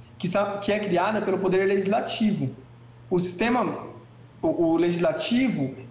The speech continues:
ele é formado por um sistema chamado sistema bicameral, que nós temos dentro do sistema bicameral a Câmara dos Deputados e o Senado Federal. Então, por exemplo, tem leis que podem ser passadas só pela Câmara,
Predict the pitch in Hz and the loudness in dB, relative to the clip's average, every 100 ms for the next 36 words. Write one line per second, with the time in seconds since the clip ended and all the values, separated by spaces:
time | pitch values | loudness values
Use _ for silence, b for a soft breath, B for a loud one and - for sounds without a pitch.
0 | - - 180 175 175 170 160 170 160 160 | -20 -2 0 2 2 0 0 2 2 0
1 | 170 151 - - 160 147 151 151 147 139 | -2 -4 -4 -2 0 2 2 2 0 -4
2 | - 156 143 143 170 220 220 185 170 151 | -4 0 2 2 2 2 2 2 2 2
3 | 131 139 - - B B B - 180 180 | 2 2 0 -6 B B B 0 2 2
4 | 180 151 135 - 156 165 175 - 156 151 | 2 2 0 0 -2 -2 0 0 2 0
5 | 156 156 151 156 180 - - 185 202 196 | 0 2 2 2 2 0 0 0 2 2
6 | 180 156 147 147 - 151 143 185 220 - | 0 -2 -2 -4 -2 0 2 0 -4 -12
7 | B B - 214 262 294 247 196 196 208 | B B 2 2 2 2 2 0 -2 0
8 | 254 190 131 - - - - - - - | 2 2 0 -4 -12 -16 -20 -20 -20 -20
9 | B - 170 208 247 226 190 175 165 151 | B -2 0 2 0 0 0 0 0 0
10 | 185 196 170 180 247 233 - 180 190 190 | 0 2 2 2 2 0 0 -4 0 0
11 | 277 302 - 226 196 190 190 190 - 196 | 2 0 0 0 0 0 0 0 0 0
12 | 220 254 - 180 175 214 269 311 - | 0 -2 -2 0 2 2 0 -2 -6